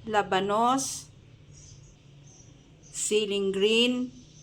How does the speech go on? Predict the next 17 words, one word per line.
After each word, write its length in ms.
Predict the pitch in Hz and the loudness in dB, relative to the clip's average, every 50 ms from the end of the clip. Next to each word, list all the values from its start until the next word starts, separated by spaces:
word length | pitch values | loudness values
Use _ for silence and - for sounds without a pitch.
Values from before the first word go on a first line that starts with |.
| - - - - - - - - - - - - - - - - - - - - - - - - | -20 -20 -20 -20 -20 -20 -20 -20 -20 -20 -20 -20 -20 -20 -20 -20 -20 -20 -20 -20 -20 -20 -20 -10
May 160 | - 208 226 | -4 0 0
pinainit 640 | 240 233 - 240 240 233 - 226 247 254 254 262 - | 0 2 2 2 4 4 2 2 2 2 0 0 0
na 160 | 254 247 254 | 0 0 0
ako 160 | 262 - 262 262 | 0 2 0 0
na 160 | 254 254 254 | 0 0 2
tubig, 480 | - 269 269 254 233 233 233 214 196 | 4 4 4 4 4 2 2 2 0
ilagay 400 | 180 185 202 208 208 208 214 220 | -2 0 0 0 2 2 2 2
na 80 | 220 214 | 2 0
natin 400 | 214 208 208 208 - 214 208 170 | 0 0 0 0 -2 -4 -4 -2
ang 240 | - 208 208 202 196 | -2 -2 -2 0 0
mangga. 560 | 180 180 180 180 180 185 185 175 180 180 170 - - - - - - - - - - - - 175 | 0 0 2 2 4 4 4 4 4 2 -2 -6 -14 -20 -20 -20 -20 -20 -20 -20 -20 -10 -6 -6
Nakahiwa-hiwa 880 | 185 180 - 190 185 180 208 202 202 165 180 202 208 202 196 180 - | -2 2 2 2 2 2 2 2 2 2 2 2 2 2 4 4 4
ng 160 | 202 202 202 196 | 2 0 -2 -2
cubes, 320 | - 226 220 214 208 - | -2 -2 -2 -2 -2 -6
guys, 400 | 196 185 190 185 180 185 185 - | -4 0 4 4 4 4 2 0
ang 240 | - 175 185 185 180 | -2 -2 0 0 0
mangga. 560 | 175 165 170 175 170 175 170 170 170 165 | 0 0 0 0 0 0 0 0 0 -2